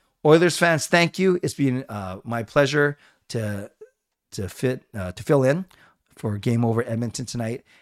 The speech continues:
Uh, and I enjoyed watching the game, quite frankly. I enjoyed watching McDavid, Draisaitl, Bouchard. A four three victory for the Edmonton Oilers. They're sixth straight. They are now un-, only one game under five hundred as they have their eyes locked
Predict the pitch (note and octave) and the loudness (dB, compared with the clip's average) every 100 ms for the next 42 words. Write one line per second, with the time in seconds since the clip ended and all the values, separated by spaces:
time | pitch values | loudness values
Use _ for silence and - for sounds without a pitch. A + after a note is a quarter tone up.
0 | _ - G#2+ F#2+ B2 A#2+ A#2 D#3 E3+ D#3+ | _ -16 -12 -10 -2 0 4 4 6 4
1 | E3 C#3+ A#2+ F2 - A#2+ - G#2 G2 F#2 | 2 -2 -2 -6 -8 -10 -8 -10 -10 -10
2 | G#2 A2 A2+ G#2 A2 G2+ A2+ A2+ A2 A2+ | -6 -6 -6 -8 -10 -8 -6 -4 -4 -6
3 | - - G2+ - G#2+ G#2 G2 G#2+ G#2 - | -8 -10 -8 -8 -8 -6 -8 -6 -4 -4
4 | A2 G#2 G2+ _ _ _ - - F#3 F#3+ | -4 -6 -10 _ _ _ -20 0 4 4
5 | F#3 E3+ E3 D3 A#2 A2 - _ - B2 | 4 2 2 -2 -6 -6 -12 _ -10 -6
6 | B2+ C3 C#3+ C3+ B2+ B2+ - G2+ - G3 | -2 -2 0 2 2 2 -2 -6 0 0
7 | - - E3 D#3 D#3 _ _ _ - A2+ | 0 -2 0 0 -4 _ _ _ -4 0
8 | A#2+ A2+ A#2+ A#2 A#2+ - A#2+ A#2 A#2+ E3+ | 2 0 0 -4 -6 -4 -2 2 4 4
9 | D#3 D#3 D#3 C3+ - C#3 A#2 B2 A#2+ A2 | 4 2 2 -2 0 0 0 0 0 -2
10 | _ _ _ - A2+ A2+ A2 B2 A#2+ B2 | _ _ _ -6 -4 -2 2 2 2 0
11 | A#2+ G#2+ - - A#2 B2 A#2 A2+ C#3 A#2+ | 0 -2 -6 -2 2 2 0 4 4 4
12 | - | -2